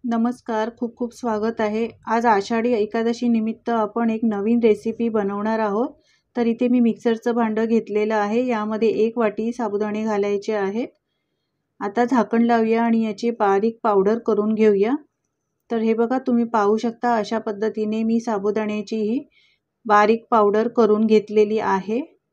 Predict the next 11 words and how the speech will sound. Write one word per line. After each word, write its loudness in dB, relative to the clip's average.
आता -2
याच 4
मिक्सरच्या 0
भांड्यात -2
दोन 6
बटाटे 2
असे 0
स्लाइस 0
करून 0
टाकायचे -2
आहेत. 0